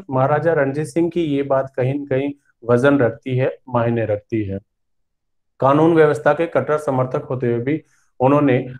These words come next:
अमृतसर में जो हरमंदिर साहिब है गुरुद्वारा, उसको पूरी तरह से संगमरमर से, अ, बनवाया था और उस पर सोना जितना भी आज हम देखते हैं, वो उन्होंने ही मढ़वाया था।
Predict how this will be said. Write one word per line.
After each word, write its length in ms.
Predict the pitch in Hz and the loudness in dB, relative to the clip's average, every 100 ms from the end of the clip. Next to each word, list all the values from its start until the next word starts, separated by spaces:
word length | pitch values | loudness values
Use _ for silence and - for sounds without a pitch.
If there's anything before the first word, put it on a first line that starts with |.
| _ | _
अमृतसर 640 | 127 139 147 147 143 139 | 2 4 2 2 0 0
में 260 | 139 139 135 | -2 -4 -2
जो 280 | 139 143 143 | 0 2 2
हरमंदिर 460 | 123 131 131 135 | -2 0 2 0
साहिब 320 | 143 135 139 139 | 0 -2 -2 -4
है 80 | |
गुरुद्वारा, 840 | 127 120 123 113 117 131 - _ 120 | -2 -4 0 2 2 0 -6 _ -4
उसको 420 | 117 120 - 135 | -2 -2 -4 -6
पूरी 260 | 135 127 | -2 -4
तरह 220 | 123 127 131 | -2 0 0
से 160 | 139 | -2
संगमरमर 640 | 123 123 117 117 120 123 120 | -4 -4 -4 -2 -2 -2 -2
से, 280 | - 131 | 0 0
अ, 560 | 127 127 117 110 104 104 _ _ _ _ _ _ | 0 -4 -14 -10 -10 -10 _ _ _ _ _ _
बनवाया 440 | 107 113 117 120 127 | 0 4 4 4 2
था 320 | 131 139 135 | 0 -2 0
और 120 | 143 160 | 0 0
उस 180 | 160 | -2
पर 240 | - 175 170 | 0 0 0
सोना 500 | - - 135 143 156 | -8 -4 0 0 0
जितना 340 | 139 127 139 | -2 -4 -2
भी 140 | 143 156 | 0 2
आज 240 | 127 131 | 2 0
हम 160 | 127 123 | -4 -4
देखते 320 | 110 - 135 | -8 -6 -8
हैं, 240 | 135 143 - _ _ - | -8 -10 -12 _ _ -2
वो 160 | 143 | 2
उन्होंने 440 | 160 143 123 127 135 | 4 4 2 2 2
ही 100 | 156 | 2
मढ़वाया 440 | 135 104 104 101 | 2 2 0 0
था। 300 | 101 101 101 | -4 -10 -10